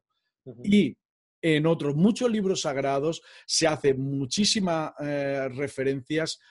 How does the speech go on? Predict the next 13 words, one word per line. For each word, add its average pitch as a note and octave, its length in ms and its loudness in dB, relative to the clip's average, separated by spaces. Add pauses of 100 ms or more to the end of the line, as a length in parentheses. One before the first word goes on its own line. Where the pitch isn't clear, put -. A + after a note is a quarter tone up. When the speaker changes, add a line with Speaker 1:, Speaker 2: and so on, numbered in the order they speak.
(140)
Speaker 2:
a C#3+ 140 -2
la C3 100 0
oración, C3 580 -2
pero B2+ 140 -4
al B2+ 80 -4
final D3 560 -4
el C3 180 -4
ser E3 280 2
humano D#3 440 -2 (220)
está C#3 320 0
demasiado D#3 840 0 (140)
atareado C#3+ 840 2
fuera F3+ 680 4